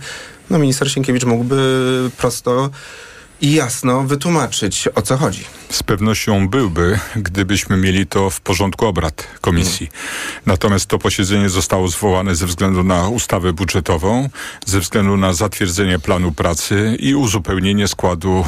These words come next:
Speaker 2: personalnego prezydium komisji.
Speaker 1: Czyli
Speaker 2: W
Speaker 1: ten
Speaker 2: związku
Speaker 1: temat
Speaker 2: z tym
Speaker 1: doszedł w trakcie, tak? Ad hoc?
Speaker 2: Tak, y, była taka próba wprowadzenia tego. No, mamy różne próby ze strony pisu wprowadzenia różnych tematów, y, niezależnie od planu pracy. Y, tym razem, e, te plany się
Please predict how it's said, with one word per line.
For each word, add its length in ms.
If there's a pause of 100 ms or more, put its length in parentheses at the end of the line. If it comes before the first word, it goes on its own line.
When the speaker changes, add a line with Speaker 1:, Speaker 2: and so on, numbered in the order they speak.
Speaker 2:
personalnego 760
prezydium 500
komisji. 500 (180)
Speaker 1:
Czyli 120
Speaker 2:
W 20
Speaker 1:
ten 80
Speaker 2:
związku 180
Speaker 1:
temat 180
Speaker 2:
z 20
tym 120
Speaker 1:
doszedł 380
w 80
trakcie, 400
tak? 200
Ad 120
hoc? 200 (300)
Speaker 2:
Tak, 280
y, 160
była 240
taka 220
próba 380
wprowadzenia 680
tego. 460
No, 120
mamy 420
różne 360
próby 280
ze 140
strony 360
pisu 500
wprowadzenia 640
różnych 340
tematów, 680
y, 120
niezależnie 580
od 80
planu 280
pracy. 540 (540)
Y, 300
tym 180
razem, 480
e, 40 (640)
te 100
plany 320
się 320